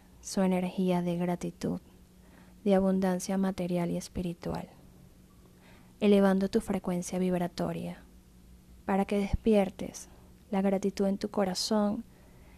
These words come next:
y permitas que tu alma se exprese creativamente. Cuando Uriel considere que su amorosa energía ya ha sido integrada en tu ser, recogerá sus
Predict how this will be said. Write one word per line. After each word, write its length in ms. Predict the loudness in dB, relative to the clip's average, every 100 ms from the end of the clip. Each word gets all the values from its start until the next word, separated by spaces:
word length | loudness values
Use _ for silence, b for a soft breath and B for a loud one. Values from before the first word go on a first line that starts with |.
| B
y 80 | 0
permitas 580 | 2 4 4 4 -2 -4
que 100 | -6
tu 160 | 0 0
alma 320 | 0 0 -4
se 140 | -6
exprese 580 | -8 -4 -2 -2 -2 -6
creativamente. 1040 | -4 -2 -2 -4 -4 -2 -4 -6 -10 -14 -16 -20 -20 -20 -20 -20 -20 b b b b b b b 0
Cuando 400 | 4 6 4 4
Uriel 600 | 4 4 2 0 -6 -8
considere 720 | -4 -4 -4 -4 -2 -2 -2
que 120 | -6 -6
su 140 | -2
amorosa 440 | 0 2 0 2
energía 540 | 2 2 0 0 0 0
ya 160 | -2
ha 20 | -4
sido 300 | -4 0 2
integrada 600 | 0 -2 0 0 0 0
en 120 | -2
tu 100 | -6
ser, 440 | -4 -2 -2 -4 -16 -20 B B B B B B B
recogerá 580 | -2 2 2 4 2 0
sus 280 | -4 -12